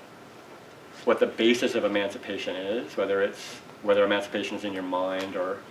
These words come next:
in your material conditions, um, or it would have to be prefigurative, right? It would have to be like, well,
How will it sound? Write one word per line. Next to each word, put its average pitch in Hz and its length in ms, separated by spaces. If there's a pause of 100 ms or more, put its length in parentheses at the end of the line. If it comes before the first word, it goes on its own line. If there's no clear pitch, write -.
(140)
in 98 100
your 92 260
material 95 320
conditions, 98 580 (500)
um, - 460 (500)
or 240 180
it - 40
would 175 80
have 170 100
to 170 60
be 160 100
prefigurative, - 840 (200)
right? 117 140
It 123 60
would 123 80
have 120 160
to 120 60
be 110 160
like, 107 220
well, 151 540